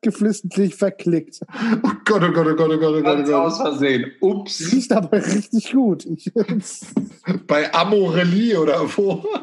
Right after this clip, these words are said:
Speaker 1: Nee, tatsächlich bei hygi punkt de.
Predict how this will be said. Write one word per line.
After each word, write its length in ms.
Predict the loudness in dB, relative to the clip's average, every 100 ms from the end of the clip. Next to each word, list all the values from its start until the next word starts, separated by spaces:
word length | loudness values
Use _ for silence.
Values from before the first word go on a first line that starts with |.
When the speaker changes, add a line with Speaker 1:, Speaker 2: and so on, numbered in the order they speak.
| -6 -8 -8 -8 -8 -2
Speaker 1:
Nee, 120 | 0
tatsächlich 640 | 2 0 0 0 0 0
bei 280 | 0 2 2
hygi 400 | 2 2 2 2 0
punkt 300 | 0 0 0
de. 440 | 0 0 0 -2